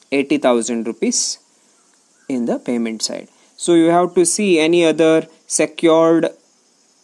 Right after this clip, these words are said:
uh, uh, what loans are there that you have to pay.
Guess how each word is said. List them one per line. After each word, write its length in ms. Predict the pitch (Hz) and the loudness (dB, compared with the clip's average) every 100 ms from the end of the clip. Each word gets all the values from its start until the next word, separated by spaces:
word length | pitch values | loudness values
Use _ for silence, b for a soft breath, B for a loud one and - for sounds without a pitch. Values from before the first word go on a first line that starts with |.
| _ _ _ _ _ - | _ _ _ _ _ -2
uh, 480 | 147 147 147 147 B B B B - - 135 - _ | 0 2 0 0 B B B B -20 -18 -18 -20 _
uh, 220 | 135 131 131 - | -4 -4 -6 -4
what 220 | 143 139 | 0 4
loans 360 | 147 151 151 143 | 4 4 0 0
are 140 | 135 | -2
there 280 | 139 139 135 | 0 0 2
that 220 | 139 139 | 0 0
you 140 | 139 | 0
have 120 | 139 135 | 0 -2
to 80 | 131 | -4
pay. 340 | - 135 | -2 -2